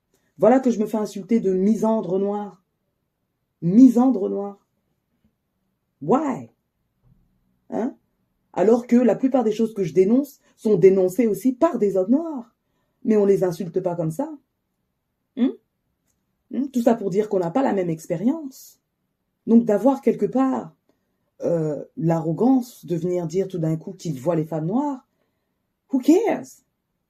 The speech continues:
Il y a d'autres hommes qui le voient. Et je soupçonne même que c'est pour ça que certains hommes noirs, tout d'un coup,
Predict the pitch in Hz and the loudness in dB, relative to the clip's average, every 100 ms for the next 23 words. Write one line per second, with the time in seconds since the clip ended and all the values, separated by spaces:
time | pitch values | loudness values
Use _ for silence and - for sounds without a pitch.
0 | _ _ _ _ - 220 214 214 185 190 | _ _ _ _ 2 2 2 -2 -4 -4
1 | 196 196 180 170 262 320 _ _ _ _ | -6 -8 -12 -4 -4 -4 _ _ _ _
2 | - 185 208 220 165 202 190 226 247 233 | -2 0 -2 -4 -4 -4 0 2 2 2
3 | 233 254 _ - - - 165 - 240 233 | 0 0 _ -6 -4 -2 -4 -6 -4 -2
4 | 226 233 _ _ - 208 - 196 180 180 | -4 -4 _ _ -6 -6 -4 -4 -4 -4
5 | 220 - 202 175 170 - | -8 -8 -4 -4 -4 -10